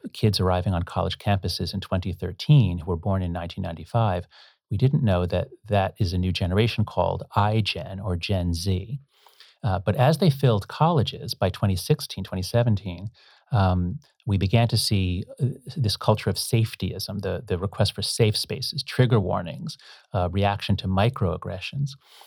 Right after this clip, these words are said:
Uh, this was all new. We, none of us had seen this practically. None of, I, I certainly hadn't until twenty fourteen.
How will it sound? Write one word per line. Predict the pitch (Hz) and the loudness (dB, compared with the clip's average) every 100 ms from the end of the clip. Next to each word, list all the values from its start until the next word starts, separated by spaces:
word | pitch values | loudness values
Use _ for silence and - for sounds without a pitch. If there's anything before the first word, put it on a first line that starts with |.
| _ | _
Uh, | - | 2
this | 95 - | 4 4
was | 117 | 4
all | - 117 123 | 6 8 8
new. | 107 82 | 6 2
We, | 85 95 - | -2 0 4
none | 120 | 4
of | 123 | 4
us | 95 | 2
had | 95 | -2
seen | - 95 92 | -6 -2 -2
this | 85 - | -2 -6
practically. | - 92 - - 98 | -8 -8 -8 -8 -6
None | 98 | -4
of, | 92 | 0
I, | 101 98 | 2 2
I | 92 | 2
certainly | 110 - 92 | 0 -2 -8
hadn't | - 104 104 107 | -10 -6 -4 -4
until | 98 117 | -4 -6
twenty | - 95 - | -6 -8 -6
fourteen. | 98 - 107 139 | -8 -6 -8 -8